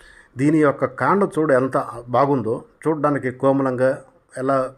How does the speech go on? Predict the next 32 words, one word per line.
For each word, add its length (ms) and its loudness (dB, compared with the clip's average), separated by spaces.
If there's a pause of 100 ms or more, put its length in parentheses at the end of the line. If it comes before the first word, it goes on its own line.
కలర్ఫుల్గా 580 0
బాగుందో, 280 0 (240)
అదేవిధంగా 520 2
అది 80 -6 (100)
పెరిగిన 280 2 (100)
తర్వాత 420 0 (160)
దీని 180 -2 (100)
ఆకులు 240 0 (120)
తొమలపాకులు 600 2 (100)
లాగా 220 -4 (920)
గార్డెన్లో 440 4 (100)
ఒక 120 -2 (140)
అలంకారంగా 600 4
ఉంటాయి 280 -4
చూడడానికి. 420 -4 (360)
It's 140 -6 (100)
like 220 4
an 80 2 (180)
ornamental 560 -2 (160)
plant 300 -2
లాగా 160 -4 (120)
చాలా 260 -2
బాగుంటుంది 420 -4
చూడడానికి. 420 -8 (1080)
ఆ 20 6 (120)
తర్వాత 280 6 (140)
ఇది 100 2 (140)
పది, 160 4 (140)
ఎనిమిది, 260 4 (120)
పది 200 4
నెలలలో 380 6 (680)
వ్యవధిలో 460 4